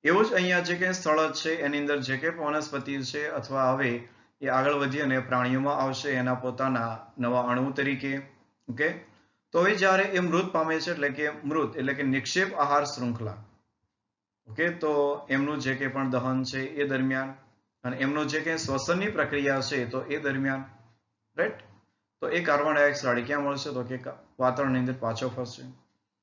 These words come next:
જે કે જંગલ છે, ઈંધણ અથવા કાર્બનિક જે કાટમાળ છે સળગાવશો એટલે કાર્બન ડાયોક્સાઇડ પાછો ફરશે. વાહન, વીજળી અને ઉર્જા માટે અશ્મિ બળતણનું દહન છે તો એ પણ, અ, વાતાવરણમાં પાછો મળશે.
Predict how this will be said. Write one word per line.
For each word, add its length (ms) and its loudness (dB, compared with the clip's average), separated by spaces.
જે 120 6
કે 160 6
જંગલ 420 4
છે, 140 -2
ઈંધણ 360 2
અથવા 220 2
કાર્બનિક 460 2
જે 140 -4
કાટમાળ 440 0
છે 160 -6
સળગાવશો 640 -2
એટલે 160 -8
કાર્બન 280 -2
ડાયોક્સાઇડ 360 -4
પાછો 280 -4
ફરશે. 420 -10
વાહન, 340 8
વીજળી 380 4
અને 160 2
ઉર્જા 400 0
માટે 340 0
અશ્મિ 280 -4
બળતણનું 480 -2
દહન 300 -2
છે 260 -8
તો 120 -10
એ 100 -2
પણ, 260 -2
અ, 240 -6
વાતાવરણમાં 480 -2
પાછો 300 -2
મળશે. 380 -4